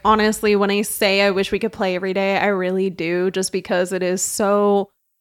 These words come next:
nice to be around friends and be s-, and literally be so distracted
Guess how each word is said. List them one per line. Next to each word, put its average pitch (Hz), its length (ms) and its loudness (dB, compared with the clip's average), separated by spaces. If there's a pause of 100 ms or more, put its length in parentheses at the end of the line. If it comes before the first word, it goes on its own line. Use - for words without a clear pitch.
(260)
nice 208 480 0
to 226 100 0
be 208 180 0
around 190 720 -2 (180)
friends 190 880 0
and 202 240 -4
be 185 160 -4
s-, - 460 -6
and 196 380 -2
literally 233 480 4
be 220 100 0
so 202 220 2
distracted 208 1120 -2